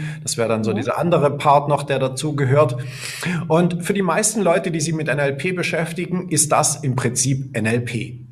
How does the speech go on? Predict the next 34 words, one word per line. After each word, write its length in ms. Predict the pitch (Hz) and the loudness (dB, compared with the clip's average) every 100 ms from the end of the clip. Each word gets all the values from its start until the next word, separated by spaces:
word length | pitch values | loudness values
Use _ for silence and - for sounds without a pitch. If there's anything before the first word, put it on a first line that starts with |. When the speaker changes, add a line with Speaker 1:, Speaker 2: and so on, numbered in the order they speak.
| - - 165 160 127 | -14 -8 -4 -4 -4
Speaker 1:
Und 340 | 107 160 160 - | 2 2 2 0
als 140 | 156 | 0
ich 380 | 220 - - - | 0 -4 -8 -2
angefangen 580 | 165 220 - 170 175 156 | 0 0 2 0 2 2
habe, 260 | 175 170 | 2 2
N 60 | 147 | 2
L 160 | 131 131 | 2 2
P 240 | 156 165 | 0 -2
zu 160 | - 180 | 0 2
lernen, 420 | 151 170 180 165 | 2 4 4 4
ich 280 | 139 120 131 | 2 0 -4
habe 180 | 127 | 0
ja 140 | 120 113 | 0 2
bei 120 | 113 | 0
der 220 | 113 107 | 0 0
deutschen 420 | 104 120 143 190 | 2 0 0 0
Variante 720 | 156 135 147 139 139 151 143 | 0 2 0 0 2 2 2
angefangen, 580 | - 156 151 156 139 135 | 2 0 0 0 0 0
habe 140 | 123 123 | 0 0
da 180 | 120 | -2
Practitioner 800 | 120 135 120 - - 143 135 127 | -2 -4 -4 -4 -4 0 2 2
und 140 | 117 120 | 2 0
Master 440 | 110 120 - 165 | 0 2 2 0
gemacht. 420 | 147 147 151 - - - - - - 151 | 0 2 0 -2 -10 -18 -18 -18 -10 -6
Da 120 | 131 139 | -2 0
ging 220 | 202 240 | 2 2
es 100 | - | 2
sowohl 340 | 160 151 196 | 0 2 2
im 140 | 175 165 | 2 0
Practitioner 760 | 147 147 175 - 190 196 - | -2 -2 -4 -2 0 0 2
als 280 | 135 143 - | 2 2 2
auch 180 | 147 156 | 0 0
im 100 | 147 | 0
Master 680 | 117 113 147 - 170 170 | 2 2 0 2 2 0